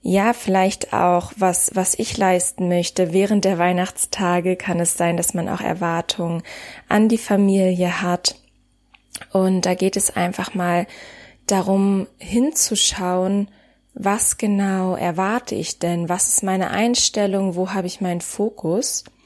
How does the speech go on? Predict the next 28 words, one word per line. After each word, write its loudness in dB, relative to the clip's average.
Und 4
ich -2
möchte 2
dich -2
einladen, 2
heute 2
einmal 2
deine 0
Einstellung 2
zu -2
reflektieren -2
und -4
vielleicht -4
auch -4
einen 2
neuen 4
Fokus -2
zu 0
setzen. 2
Man 4
bekommt 2
einfach -4
im 2
Laufe 2
der 4
Jahre 2
gewisse 0
Sachen 0